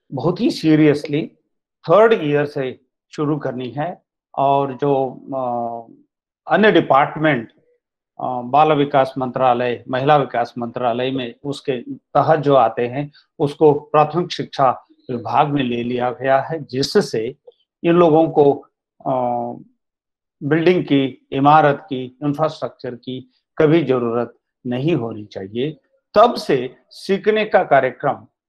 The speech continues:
होना चाहिए। इसका बहुत बड़ा फायदा <clears throat> सुदूर गांव में रहने वाले, जंगलों में रहने वाले, पहाड़ों में रहने वाले, slums में रहने वाले लोगों को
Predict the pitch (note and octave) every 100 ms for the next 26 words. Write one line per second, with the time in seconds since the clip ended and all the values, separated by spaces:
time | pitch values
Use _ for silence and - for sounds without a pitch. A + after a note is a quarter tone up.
0 | _ - C#3+ C3+ B2 A2 - G#2 - -
1 | - _ _ _ _ - G3 - B3 F#3
2 | C#3 C3+ C4 C#4+ G3 E3 D3+ C3 A2+ G#2
3 | A#2+ C3+ - _ - A#3+ - - _ -
4 | - _ _ _ _ _ _ _ _ _
5 | _ _ _ _ _ - - F#3+ B3+ B3
6 | F3+ - _ _ _ D3 C3+ D#3+ A3 G#3+
7 | D#3+ B2+ C3 C3 A2 G#2+ B2+ E3 _ _
8 | _ _ - B2 D3 E3+ G#3 G#3 G3 D3+
9 | A#2 A2+ A2+ A#2 C3 E3 C#3 C3 D#3+ F3
10 | F3 E3+ C3 G2+ A2 A2 A2 C3+ F3 -
11 | - F3+ G3+ G3 E3+ D3 A#2+ A#2+ A#2+ A#2+
12 | A#2+ A#2 A#2 A2+ - F3+